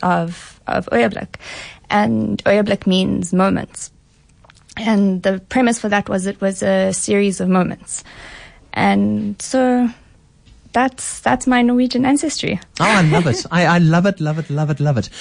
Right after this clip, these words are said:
Speaker 2: You've got, okay, you've got Øyeblikk, you've also got Simple Circles. What happens next for you?
Speaker 1: I've just released my new album, my third album, which that prelude was from, uh, called My Body of Preludes.
Speaker 2: Right.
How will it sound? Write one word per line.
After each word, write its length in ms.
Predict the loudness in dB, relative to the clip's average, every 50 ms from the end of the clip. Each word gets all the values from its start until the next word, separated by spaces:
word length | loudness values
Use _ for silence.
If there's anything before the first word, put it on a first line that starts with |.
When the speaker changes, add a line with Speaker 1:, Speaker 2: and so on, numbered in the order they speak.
| -16 -16 -16 -16 -4 0
Speaker 2:
You've 160 | 2 2 4
got, 220 | 4 2 2 0
okay, 200 | 0 0 2 2
you've 60 | 2
got 140 | 2 0 2
Øyeblikk, 440 | 2 2 2 4 2 0 0 0 0
you've 120 | 0 2
also 180 | 2 0 0 0
got 160 | -2 -2 -2
Simple 360 | 0 2 2 2 4 4 2
Circles. 760 | 2 0 -2 0 2 2 2 0 -2 -6 -4 -2 -2 -4 -4 -4
What 140 | -6 -6
happens 400 | -6 -8 -8 0 2 2 2 4
next 280 | 2 0 -2 -2 -4 -10
for 120 | -4 -4
you? 240 | -2 -2 -2 -6 -10 -14 -20 -20 -20 -20 -20 -20 _ _
Speaker 1:
I've 340 | 0 0 2 2 0 -2 -4
just 340 | -2 -2 -2 -2 -4 -6 -6
released 600 | -4 -4 -4 -4 -2 -2 -2 -4 -6 -10 -8 -4
my 320 | -2 -2 0 0 0 0 0
new 260 | 0 0 0 -2 -2
album, 300 | -2 -4 -4 -4 -2 -2
my 100 | -2 -2
third 240 | -2 -2 -4 -4 -2
album, 360 | -2 -2 -2 -2 -2 -2 -2
which 340 | -4 -4 -4 -6 -8 -6 -4
that 180 | -4 -6 -4
prelude 320 | -2 -4 -2 -2 -2 -4 -2
was 180 | -4 -6 -6
from, 420 | -6 -4 -2 0 0 0 0 -2 -4 -10 -8
uh, 440 | -6 -4 -2 -2 -2 -2 -2 -2 -4 -6 -8
called 340 | -10 -6 -2 -2 0 0 0
My 140 | 0 -2 0
Body 240 | 0 0 0 2 0
of 100 | -2 -2
Preludes. 540 | -2 -4 -2 0 0 0 0 -2 -4 -6 -6
Speaker 2:
Right. 320 | -2 -2 -2 -2 -4 -6